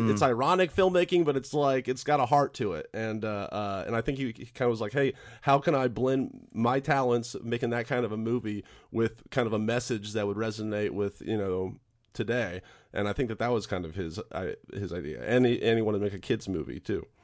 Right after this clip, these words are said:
Speaker 2: Yeah. Yeah, and rather than saying sentimental, I just thought maybe,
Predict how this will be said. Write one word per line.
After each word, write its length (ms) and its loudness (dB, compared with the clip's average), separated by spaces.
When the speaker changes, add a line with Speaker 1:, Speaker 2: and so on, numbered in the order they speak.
Speaker 2:
Yeah. 300 4
Yeah, 140 8
and 180 2
rather 260 8
than 120 0
saying 300 2
sentimental, 600 0
I 100 4
just 260 0
thought 200 6
maybe, 380 2